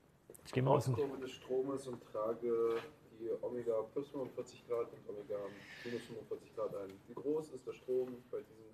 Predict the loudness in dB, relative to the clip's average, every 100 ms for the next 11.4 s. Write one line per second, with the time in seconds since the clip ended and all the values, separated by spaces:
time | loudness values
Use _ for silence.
0 | -16 -12 -12 6 12 12 12 12 12 12
1 | 12 12 12 12 12 12 12 12 12 12
2 | 12 12 12 12 12 12 12 12 12 12
3 | 12 12 12 12 12 12 12 12 12 12
4 | 12 12 12 12 12 12 12 6 -10 -20
5 | -12 -10 -10 -16 -20 -20 -20 -20 -20 -20
6 | _ -20 _ -20 -20 -20 -20 -2 12 12
7 | 12 12 -2 -6 -10 2 12 12 12 12
8 | 12 12 12 12 12 12 0 -12 -14 -20
9 | -12 -12 -12 -20 -10 12 12 12 12 12
10 | 12 -4 -12 -10 -10 4 10 10 12 12
11 | 12 12 12 12